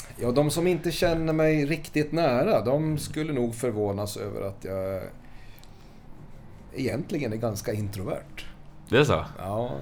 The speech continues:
Speaker 1: en föreläsare ser ju... Man kan ju tro
Speaker 2: Ja.
Speaker 1: att alla föreläsare är väldigt extroverta och
Speaker 2: Mm.
Speaker 1: gillar verkligen sin egen röst och så, stå på scenen och sånt där. Ja, absolut, jag
Speaker 2: Mm.
Speaker 1: gillar min egen <laughs> röst och jag gillar att stå på scen. Men ambitionen
Speaker 2: Ja.
Speaker 1: med det, det handlar snarare om
Speaker 2: Mm.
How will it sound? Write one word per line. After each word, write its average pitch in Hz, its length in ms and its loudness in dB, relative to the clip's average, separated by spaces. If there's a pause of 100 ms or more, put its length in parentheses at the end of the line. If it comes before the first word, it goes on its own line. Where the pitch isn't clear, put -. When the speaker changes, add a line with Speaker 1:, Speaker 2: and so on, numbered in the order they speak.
Speaker 1:
en 120 60 -8
föreläsare 123 1000 4
ser 123 320 -2
ju... 113 180 0 (480)
Man 113 100 -6
kan 131 120 2
ju 139 60 4
tro 151 300 4
Speaker 2:
Ja. 107 60 4
Speaker 1:
att 101 100 0
alla 110 200 2
föreläsare 104 800 0
är 104 60 -2
väldigt 123 400 0
extroverta - 720 -6
och 95 120 0
Speaker 2:
Mm. 85 120 0 (380)
Speaker 1:
gillar 110 340 2
verkligen 113 560 0
sin 113 180 0
egen 101 320 -4
röst 101 400 -6
och 98 80 -8
så, 95 200 -6
stå 107 220 -4
på 101 140 -6
scenen 98 380 -4
och 95 80 -8
sånt 104 160 -10
där. 101 60 -4
Ja, 92 300 -2
absolut, 127 480 -2
jag 143 200 0
Speaker 2:
Mm. 82 120 2
Speaker 1:
gillar 156 400 -2 (680)
min 139 180 0
egen 120 300 4
<laughs> 143 60 6
röst - 260 2
och - 60 2
jag - 100 2
gillar 113 260 12
att 107 100 12
stå 101 220 10
på - 60 6
scen. 123 380 8 (340)
Men 123 120 2
ambitionen 190 680 6
Speaker 2:
Ja. 185 60 2
Speaker 1:
med 170 120 2
det, 107 360 0
det 104 60 -6
handlar 139 300 2
snarare 107 500 0
om 101 160 -2
Speaker 2:
Mm. - 140 -4